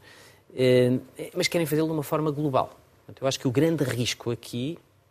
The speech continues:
é se há regiões que vão, numa indústria global, se há regiões que dão passos mais avançados do que outras e, e com o que isso pode implicar em termos de perda de competitividade,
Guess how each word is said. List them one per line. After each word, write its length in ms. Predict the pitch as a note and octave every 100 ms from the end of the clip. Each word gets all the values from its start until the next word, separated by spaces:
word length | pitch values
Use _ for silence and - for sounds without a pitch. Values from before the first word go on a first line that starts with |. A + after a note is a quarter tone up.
| -
é 80 | A2
se 320 | - - C3+
há 140 | C3
regiões 840 | G#2+ A#2 G2+ G2 A2+ B2+ C#3+ C3+ -
que 440 | - A#2 B2+ C#3
vão, 380 | G#2+ A2+ A#2 G#2+
numa 220 | G#2 A#2
indústria 360 | A#2 C#3+ - A#2
global, 380 | A2 G2+ G#2 A#2
se 160 | -
há 60 | A2+
regiões 360 | A2 G#2 B2 -
que 80 |
dão 220 | B2+ A2+ G2+
passos 560 | - G#2 - - - - _ - - _
mais 300 | A2+ A2+ G#2+
avançados 460 | A2 A2 G2+ G2 F#2
do 100 | G2+
que 180 | - A2+
outras 440 | A2+ C3 C3 - - - -
e, 160 | C3+ C3+
e 60 | C3+
com 440 | - - B2+ C3+
o 40 | B2+
que 140 | -
isso 140 | B2 -
pode 200 | B2+ A2+
implicar 520 | G#2 A2+ - A#2 B2+
em 100 | A#2+
termos 260 | C3 B2
de 80 | A2
perda 380 | A2+ C3+ B2+ A#2
de 60 | -
competitividade, 800 | A2+ A2 - A#2 A#2 B2 C3